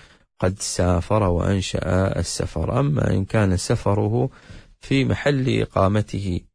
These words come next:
آه، محل إقلاعه من الطائرة في محل إقامته، كان يكون من أهل دبي وسيسافر من مطار دبي، فحينئذ يصلي الظهر كاملة أربع ركعات.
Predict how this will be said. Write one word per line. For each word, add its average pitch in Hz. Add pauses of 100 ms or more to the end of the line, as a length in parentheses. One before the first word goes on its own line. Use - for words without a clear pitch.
(240)
آه، 90
محل 101
إقلاعه 104 (1200)
من 117
الطائرة 131
في 139
محل 120
إقامته، 95
كان 107
يكون 101
من 92 (100)
أهل 87
دبي 113
وسيسافر 90
من 87
مطار 87
دبي، 95 (560)
فحينئذ 104
يصلي 113
الظهر 101
كاملة 101
أربع 95
ركعات. 90